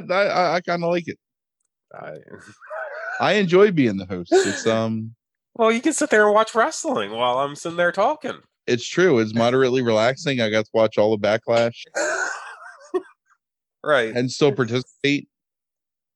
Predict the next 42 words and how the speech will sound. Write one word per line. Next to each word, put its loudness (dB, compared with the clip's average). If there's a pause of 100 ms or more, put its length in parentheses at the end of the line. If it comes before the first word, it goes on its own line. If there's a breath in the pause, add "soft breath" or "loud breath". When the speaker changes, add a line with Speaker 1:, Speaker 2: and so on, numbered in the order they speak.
(280)
Speaker 1:
I -2
didn't 2
have 0
to -10
summarize 2 (240)
anything, -2 (300)
which -6
was -4
a -2
Speaker 2:
Uh-huh. -6
Speaker 1:
plus. -2 (480)
Speaker 2:
Uh-huh. -6 (1300)
Yeah. -16
Speaker 1:
Yeah. -2 (1400)
Speaker 2:
All -10
right. -12
Well, -8
I'm -10
glad 2
you -6
enjoyed -4
it. -8 (500)
Speaker 1:
I 0
did 0
enjoy -4
it. -4
It -4
was -8
good. -6 (380)
And 2
I 4
honestly, 2
like, 4
I 4
enjoyed 0
watching 0
four 4
of 2
these -4
five 2
movies, -8
so. -8